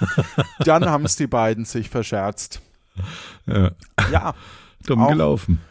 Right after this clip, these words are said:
Speaker 2: das könnte ein Grund sein, warum meine Projekte irgendwann. Egal. So.
Speaker 1: <laughs>
Speaker 2: Ja, Kai und Andi haben mir das so geschickt über Discord. Das heißt, ich würd mit den beiden einfach anfangen und dann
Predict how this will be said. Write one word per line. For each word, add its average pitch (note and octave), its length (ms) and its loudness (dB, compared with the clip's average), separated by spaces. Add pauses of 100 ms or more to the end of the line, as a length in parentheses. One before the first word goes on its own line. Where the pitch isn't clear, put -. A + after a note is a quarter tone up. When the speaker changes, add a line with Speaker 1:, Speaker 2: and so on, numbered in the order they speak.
(540)
Speaker 2:
das E3 260 2
könnte B2+ 320 -2
ein A2 140 -2
Grund A2+ 260 -2
sein, G#2 220 -4
warum G#2+ 240 -2
meine G#2 240 -2
Projekte A2 500 -6
irgendwann. F2 680 -6 (380)
Egal. E3 480 2 (520)
So. F3 360 6
Speaker 1:
<laughs> - 60 -14 (1200)
Speaker 2:
Ja, C#3+ 200 2 (260)
Kai G3+ 360 2
und F3 340 -4
Andi G3 300 -2
haben E3+ 580 -4
mir D#3 520 -2 (280)
das C#3 240 0
so D3+ 200 0
geschickt A3 580 -6
über C#3 340 -4
Discord. - 760 -2 (240)
Das D#3 180 2
heißt, D#3+ 280 4
ich D3+ 140 -8
würd D#3+ 160 -2
mit D3 140 -4
den E3 180 0
beiden D3+ 280 2
einfach C#3 320 -2
anfangen F#3 440 -2
und D3+ 240 -4
dann E3 400 2